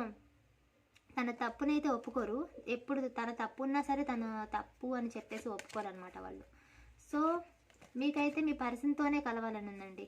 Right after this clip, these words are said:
మీ పర్సన్‌తోనే మళ్ళీ కలవాలి. మీరు పాస్ట్‌లో కూడా మీరు మీ ఒకరికొకరు గిఫ్ట్ ఇచ్చుకొని ఉండొచ్చు, మీ పర్సన్‌కి మీరు, మీ పర్సన్‌కి మీరు బర్త్‌డే గిఫ్ట్స్ కానీ లేదా వేరే కానీ గిఫ్ట్స్ అయితే ఇచ్చుకొని ఉండొచ్చు maybe కొంతమంది. So, మీరైతే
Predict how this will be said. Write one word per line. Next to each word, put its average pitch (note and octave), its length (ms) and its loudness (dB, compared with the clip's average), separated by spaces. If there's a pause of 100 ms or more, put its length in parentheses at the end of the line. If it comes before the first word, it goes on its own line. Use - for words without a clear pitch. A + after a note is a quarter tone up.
(220)
మీ A3+ 200 0
పర్సన్‌తోనే B3 680 0
మళ్ళీ A3+ 240 0
కలవాలి. G3+ 460 -2 (360)
మీరు D#4 180 2
పాస్ట్‌లో B3+ 520 2
కూడా D4 340 2
మీరు C4+ 360 2
మీ C#4 140 2
ఒకరికొకరు B3+ 540 0
గిఫ్ట్ A3+ 320 -2
ఇచ్చుకొని B3 380 -2
ఉండొచ్చు, G#3+ 420 -6
మీ A3 80 -2
పర్సన్‌కి A3+ 460 -4
మీరు, G#3+ 220 -2
మీ G#3+ 120 -4
పర్సన్‌కి G#3 420 -8
మీరు G#3 220 -6
బర్త్‌డే G3 320 -6
గిఫ్ట్స్ G3+ 280 -10
కానీ G3+ 340 -6
లేదా G3 260 -8
వేరే G3 280 -8
కానీ A3 220 -8 (400)
గిఫ్ట్స్ A#3+ 260 -4
అయితే C4 180 -2
ఇచ్చుకొని A#3 360 -4
ఉండొచ్చు G#3 300 -8
maybe G3+ 220 -6
కొంతమంది. G3 560 -6 (380)
So, D#4+ 160 0
మీరైతే D#4 560 4